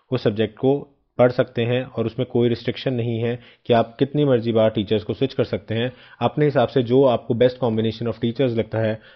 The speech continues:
आप उनके जो लेक्चर्स हैं वो देख सकते हैं और अपना सिलेबस घर बैठे-बैठे आराम से पूरा कर सकते हैं। सेकंड, यहाँ पे आपको डेडिकेटेड डाउट क्लियरिंग सेशंस मिलते हैं, तो यानी कि आपके सारे डाउट्स जो हैं वो सा-, to the point बिल्कुल साथ के साथ ही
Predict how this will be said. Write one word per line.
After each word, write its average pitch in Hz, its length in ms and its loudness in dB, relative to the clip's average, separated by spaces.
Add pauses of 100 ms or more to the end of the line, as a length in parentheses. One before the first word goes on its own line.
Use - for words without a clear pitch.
(140)
आप 107 140 -4
उनके 127 420 0
जो 107 380 0
लेक्चर्स 117 400 0
हैं 117 80 -2
वो 104 100 -2
देख 120 180 -2
सकते - 240 -8
हैं 117 80 -2
और 110 100 0
अपना 110 200 -4
सिलेबस 107 460 -2 (300)
घर 120 180 2
बैठे-बैठे 117 520 0
आराम 101 260 -2
से 110 140 -8
पूरा 120 240 -2
कर 120 160 -2
सकते - 320 -12
हैं। 80 200 -12 (800)
सेकंड, 170 260 2
यहाँ 147 180 2
पे 151 100 0
आपको 147 220 2
डेडिकेटेड 135 520 2
डाउट 117 220 2
क्लियरिंग 127 280 0
सेशंस 131 400 -4
मिलते 117 280 -2
हैं, 123 240 -4 (300)
तो 127 80 2
यानी 120 240 2
कि 139 100 -2
आपके 127 200 -2
सारे 143 340 0
डाउट्स 127 320 2
जो 120 80 -2
हैं 117 120 0
वो 117 160 -2
सा-, - 280 -4 (100)
to 143 100 2
the 143 200 4
point 120 200 0
बिल्कुल 120 280 -2
साथ 117 260 0
के 139 80 -2
साथ 110 180 0
ही 139 240 0